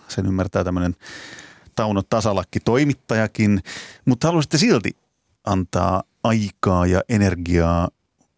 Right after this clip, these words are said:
kaiken huippu-urheilun tekemisen ohella tälle Älä riko urheilua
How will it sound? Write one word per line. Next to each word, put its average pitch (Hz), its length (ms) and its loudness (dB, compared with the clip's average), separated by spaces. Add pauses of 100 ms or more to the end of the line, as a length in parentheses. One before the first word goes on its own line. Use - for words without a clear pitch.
(360)
kaiken 98 300 0
huippu-urheilun 92 540 0
tekemisen 92 400 0
ohella 82 360 0
tälle 80 320 -2 (640)
Älä 107 160 0
riko 87 200 -4
urheilua 85 380 -2